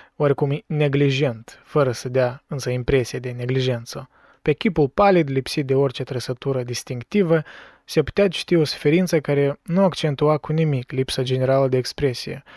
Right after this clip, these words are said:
și era greu să-ți dai seama ce fel de suferință indica această atitudine. Părea să semnaleze diverse lucruri, privațiuni, angoase sau acel tip de suferință născută din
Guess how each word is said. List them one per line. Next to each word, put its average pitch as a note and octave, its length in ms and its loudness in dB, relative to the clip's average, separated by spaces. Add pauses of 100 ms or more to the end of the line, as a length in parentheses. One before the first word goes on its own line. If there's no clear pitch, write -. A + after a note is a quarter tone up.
(420)
și - 160 -2
era F#3 160 6
greu F3 220 6
să-ți D3+ 220 2
dai D3 160 4
seama D#3 260 0
ce D3+ 140 -2
fel D3+ 160 0
de C3+ 100 0
suferință C#3+ 500 -2
indica C#3 380 0
această C3 400 -4
atitudine. C3 680 -8 (420)
Părea F#3+ 220 4
să F#3+ 280 0 (420)
semnaleze E3+ 580 2
diverse D3+ 420 2
lucruri, C#3+ 540 -2 (460)
privațiuni, D3+ 840 0
angoase C#3 760 0
sau C#3 300 -4
acel D3 300 0
tip C#3+ 240 -6
de C3+ 80 0
suferință C#3+ 580 -2
născută C3+ 500 -4
din C3+ 240 -4